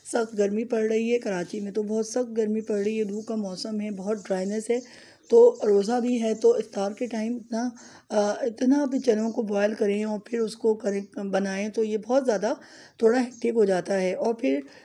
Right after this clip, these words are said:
रमज़ान का ज़्यादा टाइम सेव करना चाहिए इबादत में, तस्बीहात में, ज़िक्र में,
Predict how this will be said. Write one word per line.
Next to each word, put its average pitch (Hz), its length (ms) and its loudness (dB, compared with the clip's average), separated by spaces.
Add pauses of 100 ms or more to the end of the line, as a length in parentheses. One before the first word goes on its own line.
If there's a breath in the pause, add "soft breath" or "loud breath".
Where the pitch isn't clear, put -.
(120 loud breath)
रमज़ान 214 440 0
का 240 140 -2
ज़्यादा 208 320 0
टाइम 214 300 -2
सेव 214 320 -4
करना 196 260 -2
चाहिए 202 380 -4
इबादत 185 480 -4
में, 196 180 -4
तस्बीहात 190 800 -6
में, 190 200 -6
ज़िक्र 226 340 -2
में, 208 220 -2